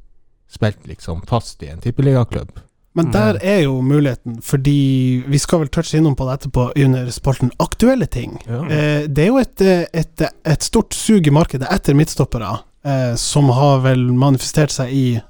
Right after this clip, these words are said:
Speaker 2: at vi tviholder litt på Wangberg, og det står flere bailere på døra. Og du er inne på det. Satses på unge spillere. Eh, midtstoppere er vel en sånn mangelvare i norsk fotball, ser vi nå når det har vært landslag og sånn og sånn.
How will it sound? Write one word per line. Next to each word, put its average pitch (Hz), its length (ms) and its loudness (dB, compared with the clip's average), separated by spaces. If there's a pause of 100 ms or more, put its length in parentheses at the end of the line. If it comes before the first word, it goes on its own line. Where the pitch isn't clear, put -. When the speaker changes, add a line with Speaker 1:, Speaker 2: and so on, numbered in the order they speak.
(120)
Speaker 2:
at 127 280 -2
vi 131 840 0 (140)
tviholder 139 420 0
litt 131 200 -6
på 123 80 0
Wangberg, 131 460 2
og 127 440 -2
det 135 160 0
står 135 300 2
flere 156 320 2
bailere 131 280 2
på 120 140 -4
døra. 127 240 0 (480)
Og - 20 -10
du 185 120 4
er - 20 6
inne 202 140 2
på 139 120 -2
det. 120 160 -4 (280)
Satses - 440 -4
på 165 140 0
unge 170 120 2
spillere. 165 540 0 (480)
Eh, 135 140 2
midtstoppere 147 560 2
er 135 100 0
vel 123 140 -2
en 123 80 -2
sånn 127 160 0
mangelvare 135 600 2
i 120 160 -2
norsk 131 340 0
fotball, 139 320 0
ser 139 160 0
vi 131 80 0
nå 123 160 2
når 120 140 0
det 120 80 -2
har 117 80 -4
vært - 20 -6
landslag 143 560 2
og 123 80 -4
sånn 135 180 -2
og 117 80 -4
sånn. 151 300 2